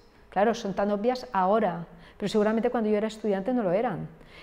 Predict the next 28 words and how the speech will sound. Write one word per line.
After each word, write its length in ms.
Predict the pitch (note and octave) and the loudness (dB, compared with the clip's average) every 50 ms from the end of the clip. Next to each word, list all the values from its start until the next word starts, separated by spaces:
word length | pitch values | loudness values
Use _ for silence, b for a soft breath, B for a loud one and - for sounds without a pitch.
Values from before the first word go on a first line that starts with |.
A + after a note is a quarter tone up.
| B B | B B
Y 80 | B G#3+ | B 4
entonces, 400 | G#3 A#3+ B3 C#4+ D4+ - - - - | 4 4 4 2 0 -4 -6 -8 -2
eh, 280 | - A3+ A3+ A3 A3 A3 A3 | 0 2 4 4 2 2 2
tienes 320 | C4 C4+ D4+ E4 E4 - | 0 2 2 0 0 -4
que, 680 | - - - C#4 C4 B3 A#3 - - - - - - - - | -6 0 4 6 8 8 6 4 0 -12 -16 -20 -20 -8 -2
que 140 | - A#3 | 2 6
darte 340 | G#3 A3+ B3 B3 B3 - C4 | 8 8 8 6 6 0 0
cuenta 380 | C4 - A#3+ A#3+ A#3 B3 B3 A3+ | 2 2 2 2 2 2 2 2
de 160 | G#3 G3+ G#3+ | 2 2 0
eso, 260 | A3 G#3+ - - E3+ | 0 -2 -4 -4 -4
¿no? 200 | E3+ F3+ F#3+ C#4 | -4 -2 -2 -2
De, 220 | D#4+ C4+ A3 - - | 0 0 0 0 0
de 180 | F#3+ G#3 G#3 | -2 -2 -2
cuáles 320 | G#3 - A#3 A3+ B3 B3+ B3+ | 2 4 4 4 4 2 0
son 100 | B3+ A#3+ | -2 -6
sus 200 | - - A#3+ C4 | -6 -8 -6 -4
necesidades. 960 | B3 A#3 A3+ - G#3+ - - F#3+ F3 F3+ F3+ F3 E3+ E3+ E3 E3 E3 - - - B B B B B B B B | -4 -4 -4 -6 -8 -8 -6 -4 -2 -2 -2 0 0 0 0 0 -2 -6 -14 -20 B B B B B B B B
Creo 160 | - C4 C4 | 4 6 6
que 80 | D4 | 6
también 260 | - D4 C#4 C#4 C#4 D4 | 4 4 4 4 2 2
es 160 | D#4 D4 - | 0 0 0
muy 140 | C#4 C#4+ C#4+ | 0 2 2
importante 640 | C#4 C#4 C#4+ B3 B3 - B3 B3+ B3 B3 C#4 C#4 | 2 2 0 -2 0 0 -2 -2 -2 0 -2 -2
que 320 | C#4 - - B3+ A#3 A3 G#3 | -2 -2 0 2 2 2 2
seamos 420 | G#3+ - - G3+ G#3 B3+ C#4+ - | 0 -2 -2 -2 0 -2 -4 -6
conscientes 680 | - C4+ B3+ B3+ B3 - - C4 B3+ B3 A#3+ B3 A3+ | -6 -6 -6 -6 -6 -6 -4 -2 0 0 0 -2 -4
los 140 | G#3+ A3 G#3 | -6 -6 -6
profesores 560 | A3 - A3 G#3+ A3 G#3 A3+ A#3 C4+ C#4 - | -6 -6 -6 -6 -6 -4 -2 -2 -2 -2 -4